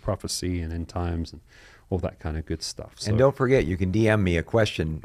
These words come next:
Speaker 2: at, uh, that, uh, profile place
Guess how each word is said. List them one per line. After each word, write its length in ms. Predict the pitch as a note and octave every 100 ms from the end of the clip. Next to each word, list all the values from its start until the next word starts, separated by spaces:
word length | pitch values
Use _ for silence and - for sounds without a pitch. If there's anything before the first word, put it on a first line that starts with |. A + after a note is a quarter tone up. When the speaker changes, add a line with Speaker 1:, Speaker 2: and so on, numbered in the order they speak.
| -
Speaker 2:
at, 280 | G2 G2+ - _
uh, 300 | F#2+ E2+ E2 D2+ -
that, 260 | E2+ - - - _ _ _ - -
uh, 240 | D#2+ D#2+
profile 420 | - G2 - F2+
place 580 | E2+ - F#2+ F2+ - -